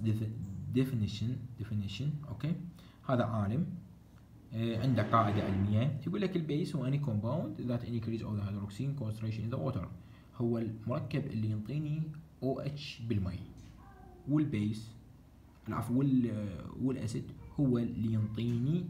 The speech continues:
اتش بالووتر. تمام؟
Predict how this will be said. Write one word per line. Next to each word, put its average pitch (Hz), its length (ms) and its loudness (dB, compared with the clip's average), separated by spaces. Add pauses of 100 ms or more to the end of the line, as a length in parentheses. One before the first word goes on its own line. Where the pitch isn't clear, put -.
(180)
اتش 139 420 -2 (260)
بالووتر. 123 760 2 (520)
تمام؟ 180 320 0